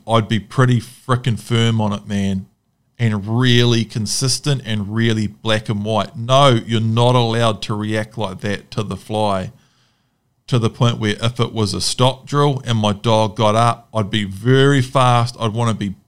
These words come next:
bang on with my timing, and I'd wanna be, I just wanna be super onto it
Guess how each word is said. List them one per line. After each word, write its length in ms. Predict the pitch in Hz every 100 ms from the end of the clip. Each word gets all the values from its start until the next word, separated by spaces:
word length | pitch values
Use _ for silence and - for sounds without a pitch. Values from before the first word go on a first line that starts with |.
| _ _ _
bang 320 | 147 139 135
on 280 | 123 123 113
with 160 | 107
my 140 | 113 104
timing, 600 | - 117 113 107 107 104
and 140 | 110 104
I'd 180 | 104
wanna 280 | 104 110 110
be, 440 | 101 107 101 95 - _ _ _ _ _ _ _ _ _ _ _ _ _ _ _ _ _ _ _ _ _ _ _ _ _ _ _ _
I 100 | 113
just 240 | 104 120
wanna 240 | 120 120 123
be 180 | 131 120
super 480 | - 131 123 123
onto 680 | 113 - 117 117 110 113
it 80 | 90